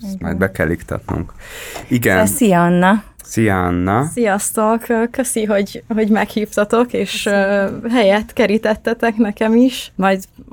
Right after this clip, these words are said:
Speaker 3: majd az építészeknek is gondolom.
Speaker 1: <laughs>
Speaker 3: Meg lehet, hogy majd egyszer építő munkással is kéne beszélnetek. Vagy olyan építéssel, aki épít is, mert amúgy vannak,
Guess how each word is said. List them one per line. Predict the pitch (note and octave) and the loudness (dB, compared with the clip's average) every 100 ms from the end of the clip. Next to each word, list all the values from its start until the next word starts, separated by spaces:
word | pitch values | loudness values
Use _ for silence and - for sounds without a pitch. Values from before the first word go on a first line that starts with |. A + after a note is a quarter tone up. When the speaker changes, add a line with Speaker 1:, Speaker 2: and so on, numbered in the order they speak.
| - | -10
Speaker 3:
majd | - F#3 | -2 0
az | F3+ | 2
építészeknek | F3 F3 E3+ D#3 F3 - F#3 F3+ | 0 -2 -4 -4 -2 -4 -4 -6
is | F3 | -6
gondolom. | E3+ G#3+ A#3 A#3+ A#3 A#3+ B3+ A3+ | -2 2 6 6 6 6 4 2
Speaker 1:
<laughs> | - G3 - | -6 -8 -2
Speaker 3:
Meg | A#3 | 2
lehet, | C4 G#3+ F#3+ | 4 4 2
hogy | G3 F#3 | 0 2
majd | F#3+ F#3+ | 2 2
egyszer | G3 - G3 | -2 -2 -4
építő | E3+ E3 D3+ E3+ A3+ | -2 -4 -6 -2 2
munkással | A#3 F#3+ - F3+ - - - | 4 4 0 -6 -6 -8 -6
is | G3 - | -6 -8
kéne | - - - | -6 -6 -4
beszélnetek. | - - - F3+ G#3 | -4 -4 -2 0 0
Vagy | G3 A3+ | 4 4
olyan | B3 B3 | 6 6
építéssel, | B3 B3+ B3 B3 B3+ | 4 2 2 0 2
aki | B3 B3 | 0 2
épít | B3 A3 - E3 _ _ - - - | 2 2 0 -8 _ _ -20 -14 -2
is, | G3 G3+ C4+ - - - - | 0 2 2 0 -2 -6 0
mert | G3+ G3+ - | 2 2 2
amúgy | A#3 B3+ B3 | 4 4 4
vannak, | D#4+ B3 E3 E3 A3+ | 2 2 0 0 0